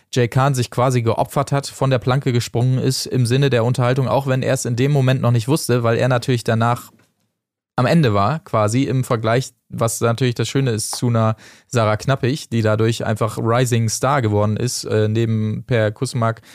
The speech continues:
auch und so weiter. Ach, das war einfach schön, dass das einfach, es hat einfach alles so funktioniert. Jay und Indira einfach wirklich aus, als Lachnummern da rausgegangen, Pierre Mathieu sowieso und so. Es hat einfach funktioniert, es war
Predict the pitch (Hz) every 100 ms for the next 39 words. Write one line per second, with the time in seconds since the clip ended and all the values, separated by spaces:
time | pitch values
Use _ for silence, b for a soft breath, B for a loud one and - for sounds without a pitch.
0 | B B - 123 117 113 107 104 123 135
1 | 117 - _ _ _ _ _ - - 143
2 | - 131 123 110 104 - 107 98 107 123
3 | - - 127 127 131 127 147 - 127 120
4 | - 127 120 120 - 120 123 117 123 -
5 | 131 131 123 120 123 131 127 113 123 117
6 | - 131 131 120 123 - 120 - b b
7 | - 120 127 131 - 139 135 127 127 123
8 | 123 139 131 120 123 131 143 131 127 123
9 | - 135 131 139 135 131 131 120 127 131
10 | 139 123 175 127 127 117 120 - 117 113
11 | - 113 107